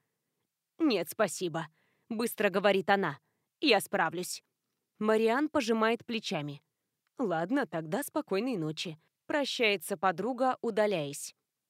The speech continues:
Дорис на секунду задерживается. Хотелось бы ей иметь достаточно мужества, чтобы рассказать Мариан всё, что чувствует.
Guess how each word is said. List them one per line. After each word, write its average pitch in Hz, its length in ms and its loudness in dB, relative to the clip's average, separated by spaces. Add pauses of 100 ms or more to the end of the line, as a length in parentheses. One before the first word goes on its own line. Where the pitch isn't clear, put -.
(180)
Дорис 302 540 0
на 254 160 2
секунду 220 540 -2
задерживается. 180 920 -2 (360)
Хотелось 285 600 2
бы 202 140 2
ей 233 340 2
иметь 220 280 0
достаточно 208 680 0
мужества, 185 640 -2 (260)
чтобы 247 360 2
рассказать 233 560 2
Мариан 208 460 4
всё, - 260 0
что 220 220 0
чувствует. 165 680 -8